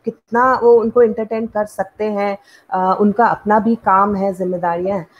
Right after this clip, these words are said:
तो उन्होंने "टीवी देख लो, मोबाइल रख लो, मोबाइल से कर लो", तो किसी तरह बिजी रहें।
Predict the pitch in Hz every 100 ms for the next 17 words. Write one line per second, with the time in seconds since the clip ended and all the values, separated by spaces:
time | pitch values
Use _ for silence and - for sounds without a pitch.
0 | _ - 302 285 294 294 277 254 262 247
1 | 240 240 240 233 226 214 220 214 220 226
2 | 220 220 220 220 220 220 208 202 208 226
3 | 240 226 196 202 208 196 _ _ _ -
4 | 220 - - - - - 277 277 277 247
5 | 285 233 269 196 170